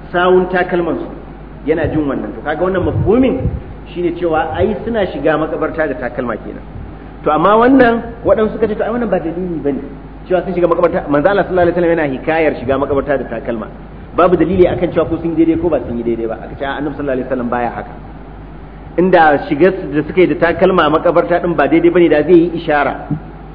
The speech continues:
Amma kasancewar ya faɗa ya tab-, kamar ya yi iƙirarin su akan shigar su makabarta da anna alai. To dan sabo-, dan haka ne a mafiya yawan malamai suka tafi akan cewa makruhi ne shiga da takalma din. Amma kaga yayin da ya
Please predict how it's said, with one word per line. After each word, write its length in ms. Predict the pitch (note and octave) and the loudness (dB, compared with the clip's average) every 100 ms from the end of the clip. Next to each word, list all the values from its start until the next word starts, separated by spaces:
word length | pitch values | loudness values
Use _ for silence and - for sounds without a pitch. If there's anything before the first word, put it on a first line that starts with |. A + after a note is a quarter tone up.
| - | -6
Amma 220 | C3+ F3 | 0 2
kasancewar 640 | F3 A#3 G#3 - G3+ F3 E3 | 2 2 2 4 6 6 6
ya 280 | E3+ G3+ G#3 | 4 4 2
faɗa 240 | G3 F3 F3 | 0 0 2
ya 180 | F3+ F3+ | 2 0
tab-, 240 | G3 F3+ | -2 -2
kamar 220 | - E3+ | 2 6
ya 140 | F#3+ F#3+ | 6 6
yi 240 | G3 F#3 F3+ | 6 2 0
iƙirarin 540 | F3 F3+ G#3 F#3+ D#3+ | 2 4 6 4 4
su 60 | E3+ | 0
akan 240 | - F#3+ E3+ | -2 -2 -2
shigar 220 | C#3 E3 | 0 0
su 60 | E3 | 0
makabarta 560 | D#3 - F3 F3 G3+ A#3 - - - | 0 2 0 0 -4 -4 -10 -12 -8
da 80 | B2 B2+ | -6 -4
anna 240 | A#2+ A2 | -4 -4
alai. 160 | A2+ G#2 - - - - - - - C3+ | -6 -6 -8 -16 -18 -18 -18 -16 -12 -2
To 80 | |
dan 180 | C3+ G3+ G3 | 2 2 2
sabo-, 240 | G#3 E3+ D#3 | 2 2 0
dan 140 | F#3 | 0
haka 240 | G3 G3 F3+ | -2 0 2
ne 300 | F#3+ A3 - - - - - | 4 4 0 -8 -14 -16 -6
a 160 | C#3+ C#3 | -4 0
mafiya 320 | F3+ F#3 F3 | 0 2 2
yawan 160 | G3 G3 | 2 2
malamai 380 | D#3+ D3+ D#3+ F#3+ | 2 0 0 -2
suka 160 | F#3+ G3 | -2 -6
tafi 140 | E3 | -4
akan 220 | D#3+ F#3 D#3+ | -4 -4 -2
cewa 140 | E3 D#3+ | -2 -2
makruhi 360 | D#3 G#3 G3+ F#3 | -4 -4 -2 0
ne 80 | F3+ | -2
shiga 220 | - E3+ | 0 0
da 80 | D3 D3 | 0 -4
takalma 400 | C3+ C#3+ C3 A2+ | -4 -2 -2 -6
din. 100 | G#2 - - - - - - - - - - | -10 -14 -16 -18 -18 -18 -18 -18 -18 -18 -2
Amma 220 | D3 F#3+ | 2 2
kaga 260 | G#3+ G#3+ A3+ | 2 2 4
yayin 200 | A3 | 4
da 40 | |
ya 40 | G#3 | 6